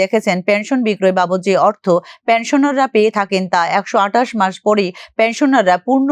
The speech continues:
পেনশন পাবার অধিকারী হন। এই অবস্থায় একশো আশিটি মাসিক কিস্তি কাটার পর পেনশনারদের পূর্ণ পেনশন দেওয়ার ফলে তারা প্রবল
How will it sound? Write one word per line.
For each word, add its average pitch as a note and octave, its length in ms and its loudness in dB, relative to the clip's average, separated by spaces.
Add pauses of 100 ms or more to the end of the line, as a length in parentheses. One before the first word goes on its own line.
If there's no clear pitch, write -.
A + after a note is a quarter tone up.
(100)
পেনশন G3+ 320 -2 (140)
পাবার F#3 280 0
অধিকারী F3+ 380 0 (120)
হন। F3 180 2 (400)
এই D4+ 80 4 (120)
অবস্থায় G#3 360 0
একশো G#3+ 160 -4 (100)
আশিটি A#3 240 -4 (100)
মাসিক F3+ 300 -2
কিস্তি G3+ 360 -4
কাটার F#3 320 2 (160)
পর G#3 160 4 (360)
পেনশনারদের B3 720 0 (100)
পূর্ণ C#4 240 2 (140)
পেনশন G#3 380 0
দেওয়ার F3 220 2 (100)
ফলে A3+ 320 0
তারা F3 240 0
প্রবল A3 260 2